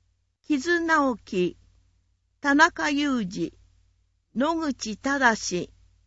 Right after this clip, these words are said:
日本共産党、山本理香、大使、倉本隆弘、青豊、野村康夫。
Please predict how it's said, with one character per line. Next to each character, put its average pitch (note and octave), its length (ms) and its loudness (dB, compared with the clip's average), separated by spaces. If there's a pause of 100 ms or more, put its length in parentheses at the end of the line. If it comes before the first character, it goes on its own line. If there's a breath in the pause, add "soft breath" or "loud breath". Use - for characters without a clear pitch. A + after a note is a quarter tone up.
(880)
日 C4+ 160 2
本 D#4+ 360 -2
共 C#4 300 -2
産 B3+ 320 -2
党、 A#3 440 -4 (760)
山 D4 320 2
本 D4 400 -4
理 C4+ 180 -4
香、 A3 300 -4 (1200)
大 D#4 300 2
使、 - 380 -10 (640)
倉 D#4 240 2
本 B3+ 380 -2
隆 D4+ 420 -2
弘、 F3 400 -6 (1080)
青 D4 80 4
豊、 C#4+ 680 -2 (400)
野 C4 180 2
村 D#4+ 340 2
康 C4 460 -2
夫。 A3+ 300 -4